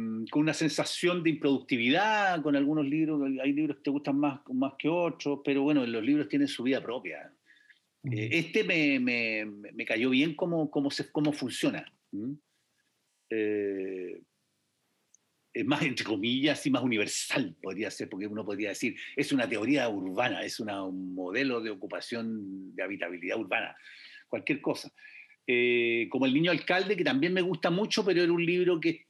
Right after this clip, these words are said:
Speaker 1: que se, se, se enmarcó en un, en un, en un modelo crítico más complejo, digamos, a-, aunque es una obra que a mí me, me gusta mucho también,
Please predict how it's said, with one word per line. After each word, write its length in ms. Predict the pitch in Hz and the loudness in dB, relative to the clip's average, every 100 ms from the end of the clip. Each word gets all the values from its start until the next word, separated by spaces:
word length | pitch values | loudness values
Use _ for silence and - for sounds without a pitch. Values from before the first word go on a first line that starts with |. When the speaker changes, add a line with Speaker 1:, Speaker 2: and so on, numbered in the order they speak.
| _ | _
Speaker 1:
que 220 | - 160 147 | 0 2 2
se, 460 | - 156 147 - - | -2 2 2 0 -10
se, 300 | - 151 139 - - - _ _ _ _ _ _ | -2 -2 -2 -6 -14 -20 _ _ _ _ _ _
se 160 | - 170 | -6 -2
enmarcó 460 | 156 143 - - 196 | 0 0 -2 0 2
en 80 | |
un, 260 | 185 175 165 | 2 0 0
en 140 | 156 | 0
un, 360 | 156 156 139 123 - - - _ _ _ _ _ _ _ | 0 0 -2 -4 -10 -20 -20 _ _ _ _ _ _ _
en 240 | 165 156 | -2 0
un 800 | 160 156 151 151 143 143 135 127 | 2 2 2 2 2 2 2 0
modelo 360 | 131 131 170 170 | 2 2 2 2
crítico 540 | 170 196 180 156 170 | 0 0 0 0 2
más 180 | 160 147 | 2 0
complejo, 560 | - 135 233 160 - 101 | -2 0 0 0 0 0
digamos, 400 | 98 98 98 101 | 0 -2 -2 -4
a-, 100 | 104 110 | -4 -2
aunque 280 | 117 - 123 | -2 0 2
es 40 | |
una 180 | 131 131 | 4 6
obra 280 | 143 151 123 | 4 4 4
que 80 | |
a 20 | 123 | 4
mí 100 | 135 | 6
me, 160 | 135 | 4
me 160 | 120 117 | 4 2
gusta 280 | 117 117 135 | 0 0 2
mucho 260 | 160 156 | 2 2
también, 420 | 127 139 151 85 | 2 2 2 0